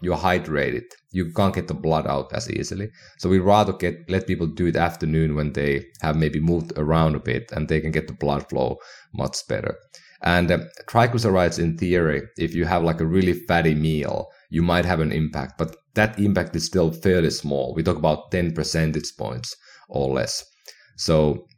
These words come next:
yeah, I mean, you don't need to do, like, ongoing tracking. Like, glucose, you,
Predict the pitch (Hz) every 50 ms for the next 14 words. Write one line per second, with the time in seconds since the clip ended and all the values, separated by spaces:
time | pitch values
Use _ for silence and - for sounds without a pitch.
0 | _ _ - 107 117 113 98 87 95 98 95 98 107 120 135 123 117 107 104 110
1 | 110 107 - 107 87 80 92 92 90 87 82 78 78 76 - - 87 92 90 85
2 | - 90 85 82 80 82 87 80 80 - - 78 76 - - - - - - -
3 | - - _ _ _ _ _ _ _ - - - 90 92 92 - - - 113 117
4 | 131 143 139 - 160 151 151 151 147 143 - - 101 95 92